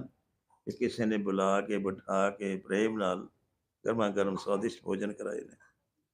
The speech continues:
ਇਹ ਤਾਂ ਬਾਹਰ ਦੇ ਦਿੰਦੇ ਨੇ, "ਲਓ ਵੀ ਖਾਓ, ਬੈਠੋ, ਜਿੱਥੇ ਮਰਜ਼ੀ ਖਾਓ,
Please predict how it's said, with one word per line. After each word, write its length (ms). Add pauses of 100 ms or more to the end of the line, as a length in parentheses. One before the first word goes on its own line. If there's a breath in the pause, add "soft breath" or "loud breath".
(600)
ਇਹ 80
ਤਾਂ 80
ਬਾਹਰ 340
ਦੇ 120
ਦਿੰਦੇ 260
ਨੇ, 80
"ਲਓ 180
ਵੀ 200
ਖਾਓ, 320
ਬੈਠੋ, 300
ਜਿੱਥੇ 280
ਮਰਜ਼ੀ 280
ਖਾਓ, 340